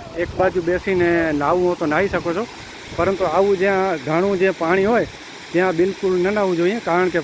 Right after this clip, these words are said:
કેટલો ખાડો ઊંડો હોય કાંઈ આપણે આનું આપણે નક્કી ન હોય. તો વધારે પાણીમાં આપણે રિસ્ક કરવાનું નથી.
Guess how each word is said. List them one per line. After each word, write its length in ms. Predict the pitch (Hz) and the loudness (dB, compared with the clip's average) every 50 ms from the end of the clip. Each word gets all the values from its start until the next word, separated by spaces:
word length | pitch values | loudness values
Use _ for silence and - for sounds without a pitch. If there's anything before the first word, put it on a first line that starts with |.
| 135 - - | -4 -6 -6
કેટલો 200 | - 180 208 208 190 | -6 -2 0 0 0
ખાડો 260 | - - 180 196 190 190 | 2 0 0 2 2 2
ઊંડો 240 | 185 190 202 180 202 | 2 0 2 2 2
હોય 240 | 202 208 202 180 - | 4 4 2 2 0
કાંઈ 280 | 170 170 185 190 190 185 175 | -2 -2 0 0 0 0 -2
આપણે 240 | 170 - - 175 190 254 - - - - - - - - - - - - - | -2 -2 -2 -2 -2 -4 -6 -10 -12 -14 -14 -14 -16 -14 -14 -12 -10 -6 -4
આનું 320 | 165 185 180 175 175 180 202 - - - - - - - - - - 156 | -2 0 2 2 0 0 -2 -6 -10 -14 -14 -14 -14 -12 -12 -10 -8 -8
આપણે 220 | 151 - 180 170 | -6 -4 -2 -2
નક્કી 300 | 151 151 170 - - 196 | 0 -2 -2 0 0 0
ન 80 | 185 208 | 2 2
હોય. 220 | 214 185 175 196 226 - - - - - - - - - - | 2 2 2 0 -2 -6 -12 -16 -18 -18 -16 -16 -16 -16 -10
તો 60 | - 147 | -8 -4
વધારે 340 | 135 156 175 190 190 180 180 | -4 -2 0 0 0 0 0
પાણીમાં 440 | 175 - 160 170 175 175 175 170 165 | -2 0 0 0 2 2 0 0 0
આપણે 220 | 170 165 - 165 151 | -2 -2 -2 -4 -2
રિસ્ક 200 | 160 156 - - - | -4 -6 -8 -8 -6
કરવાનું 340 | 180 165 170 165 165 170 180 | -4 -2 0 0 0 0 0
નથી. 200 | 185 - 233 | -2 -2 -4